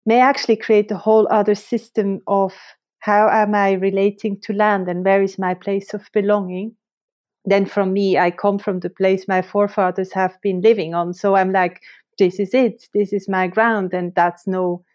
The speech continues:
nobody will ever being able to question that. So that is rooted, that is grounded. But even it shakes on top on, like, how,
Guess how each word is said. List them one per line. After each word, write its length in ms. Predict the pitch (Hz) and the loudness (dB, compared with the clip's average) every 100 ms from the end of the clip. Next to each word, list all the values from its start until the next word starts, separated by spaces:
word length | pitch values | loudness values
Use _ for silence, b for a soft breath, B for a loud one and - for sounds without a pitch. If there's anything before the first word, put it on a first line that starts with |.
| - | -2
nobody 420 | 196 196 190 - | 2 2 2 0
will 160 | 185 170 | -4 -2
ever 240 | 185 185 | -2 -2
being 340 | 185 190 180 175 | -6 -6 -8 -6
able 260 | 185 185 185 | -8 -8 -10
to 100 | 196 | -10
question 420 | - 254 247 - | -2 -2 -2 -12
that. 180 | 180 185 - b b b | -14 -14 -18 b b b
So 160 | - 196 | -2 0
that 320 | 202 269 277 | 2 2 2
is 180 | 190 - | -2 -2
rooted, 500 | 196 277 - 131 - - | -2 -2 -4 -8 -4 -2
that 180 | 190 | -2
is 180 | 165 170 | -2 -8
grounded. 540 | - 190 214 226 - - _ b b b b _ _ | -4 -2 -2 -4 -10 -18 _ b b b b _ _
But 260 | - 175 - _ - | -2 -2 -4 _ 0
even 320 | 226 208 175 | 2 2 0
it 160 | - 185 | -4 -4
shakes 400 | - 208 196 214 | 2 2 2 -2
on 140 | 190 | -4
top 360 | 190 233 226 - | 0 0 0 -2
on, 140 | 175 | -2
like, 200 | 175 170 | -2 -2
how, 360 | - 196 202 | 0 2 2